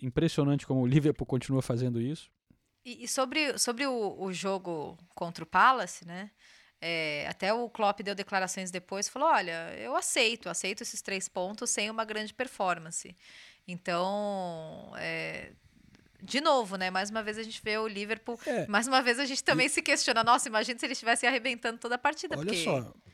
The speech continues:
Speaker 1: mas, mas eu acho que nem o Liverpool tá jogando tão bem, nem o Manchester City também não,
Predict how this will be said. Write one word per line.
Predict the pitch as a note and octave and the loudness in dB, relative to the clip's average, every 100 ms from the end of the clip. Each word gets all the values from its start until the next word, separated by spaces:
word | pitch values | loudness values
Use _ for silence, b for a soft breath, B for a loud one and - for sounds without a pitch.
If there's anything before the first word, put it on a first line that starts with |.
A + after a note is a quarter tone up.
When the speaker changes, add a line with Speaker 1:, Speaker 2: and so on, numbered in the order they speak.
| - | -2
Speaker 1:
mas, | D3 D3+ - | 2 2 0
mas | D3+ D3+ | -2 2
eu | D#3+ D#3+ | 2 2
acho | D#3+ | 0
que | D3+ | 2
nem | G3 D4+ | 2 4
o | |
Liverpool | G3 G#3+ F#3 E3+ | 4 4 4 6
tá | E3 | 8
jogando | D#3 C#3+ C#3+ | 8 8 6
tão | C#3+ | 2
bem, | C3 A3+ | 2 2
nem | D4 | 0
o | F#4 | -2
Manchester | F#4+ F#4+ - C4+ - | -4 -4 -2 0 0
City | - G#3 | 0 0
também | - D3 C#3+ | 2 2 2
não, | C3 A#2+ | 2 0